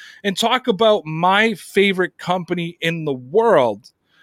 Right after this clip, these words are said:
So we'll be back in two minutes with Patriots Outsider after you hear from our sponsors over at manscaped dot com. Support for Dear Pats Nation is brought to you by Manscaped, who is the best in men's below-the-waist grooming.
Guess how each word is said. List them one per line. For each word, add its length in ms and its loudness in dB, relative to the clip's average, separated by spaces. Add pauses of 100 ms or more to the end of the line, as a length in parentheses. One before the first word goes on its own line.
(220)
So 100 -4
we'll 140 2
be 100 -2
back 300 2
in 80 -8
two 220 -4
minutes 260 0
with 100 -12
Patriots 380 -4
Outsider 480 0
after 160 -6
you 180 -2
hear 180 -2
from 180 -8
our 120 -2
sponsors 580 -6 (100)
over 440 -2 (100)
at 200 -2
manscaped 720 0 (260)
dot 300 -2
com. 240 -10 (1120)
Support 420 -6
for 80 -4
Dear 220 2
Pats 320 -4
Nation 380 -4
is 200 -2
brought 440 -4
to 120 -6
you 120 -2
by 320 0
Manscaped, 840 -2
who 200 -6
is 260 -6
the 220 -2 (100)
best 540 0
in 260 -2
men's 380 0
below-the-waist 1300 -2
grooming. 560 -2